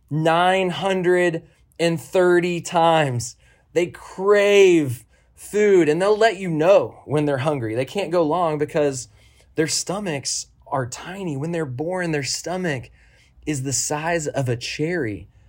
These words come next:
They need constant nutrition. And in our spiritual lives, our food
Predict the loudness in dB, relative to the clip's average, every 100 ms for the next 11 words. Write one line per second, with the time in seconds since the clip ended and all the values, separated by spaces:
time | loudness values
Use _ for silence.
0 | _ -10 -8 -10 -12 -8 -4 -2 -2 -6
1 | -4 -4 -6 _ _ _ _ -8 -6 -2
2 | -2 -4 -12 -14 -20 _ -20 -8 -4 -4
3 | -4 -4 -4 0 0 0 -2 -2 0 -2
4 | -4 -10 -16 -20 _ -20 _ _ -4 -2
5 | -2 -8 -4 0 2 0 -4 -10